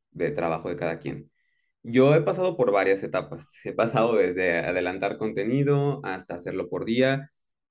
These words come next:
Lo importante es eso, es saber qué te queda en ese momento, ¿no?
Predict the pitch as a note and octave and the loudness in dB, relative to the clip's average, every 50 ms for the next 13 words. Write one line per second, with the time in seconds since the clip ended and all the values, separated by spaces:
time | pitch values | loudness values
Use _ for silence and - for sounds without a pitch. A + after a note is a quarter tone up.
0 | _ _ _ _ _ - A#2 A#2 A#2 A#2 A#2 A#2 B2 B2 A#2+ B2+ C3 C3+ C#3+ C#3+ | _ _ _ _ _ -6 -2 0 2 2 2 0 0 -2 0 -2 -2 -2 -2 -2
1 | C#3+ D3 B2+ - F#2+ F#2 F#2 F#2 F#2+ G2+ G2+ - A2+ G#2 G2+ G#2 G#2+ A2 A2 G#2+ | -2 -2 -4 -4 -6 -6 -4 -2 -2 -2 -2 -4 -4 -4 -2 0 0 0 -2 -2
2 | - - _ _ _ C3+ C3 C3 - D3 D3 C#3+ C3 A#2+ A#2 A#2+ A#2+ A2+ A2 G#2 | -6 -10 _ _ _ -6 -4 -2 -2 -2 -2 -2 -2 0 0 0 -2 -2 -2 -4
3 | G2+ G2+ G2+ - A2+ G2+ G2 F#2 F2+ F2 F2 E2 D2 D2 D2 - _ _ _ _ | -4 -6 -6 -6 -8 -8 -6 -4 -4 -2 -2 -2 -4 -6 -10 -14 _ _ _ _
4 | _ _ - D#2+ D#2 E2+ G#2 - - | _ _ -10 -8 -6 -6 -6 -8 -10